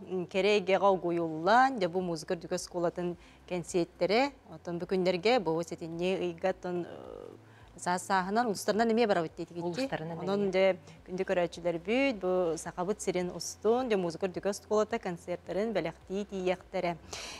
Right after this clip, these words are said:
Speaker 1: Же көрөөчү бүт эми хуруяр балетко огону бу бүгүнкү күндерге көр-, көрдөрүк бүтүн сөп туде. Эбетер маннык кемнәк туханны кере ыйга жехтәк бит.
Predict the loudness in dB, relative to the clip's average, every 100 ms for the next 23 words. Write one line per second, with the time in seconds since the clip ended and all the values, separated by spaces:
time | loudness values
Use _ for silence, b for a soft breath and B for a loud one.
0 | B 6 8 8 8 2 4 4 4 6
1 | 8 8 8 6 6 6 8 8 8 6
2 | 6 6 6 8 6 6 4 2 2 4
3 | 4 4 4 0 -2 -6 4 6 6 2
4 | -4 -2 0 -2 -4 -8 -8 -12 -12 -4
5 | 0 2 2 0 0 -2 -4 -12 B B
6 | B -6 -2 2 4 2 0 -12 -10 -6
7 | -2 0 0 0 -4 0 -2 0 0 0
8 | 0 -4 -2 -2